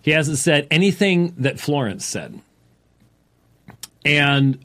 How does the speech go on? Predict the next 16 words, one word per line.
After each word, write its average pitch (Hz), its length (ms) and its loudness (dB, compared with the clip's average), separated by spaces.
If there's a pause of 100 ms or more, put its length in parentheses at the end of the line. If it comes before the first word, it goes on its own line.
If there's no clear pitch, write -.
again, 160 440 2
maybe 175 260 2
he 202 80 4
doesn't 208 260 2
believe 165 260 2
what 349 100 -6
Florence 80 360 -6
said. - 320 -14 (1160)
But 143 160 0
silly 214 320 4
me, 214 200 4
I 156 140 4
still, 151 480 0
I 139 140 2
still 139 260 -2
read 120 400 0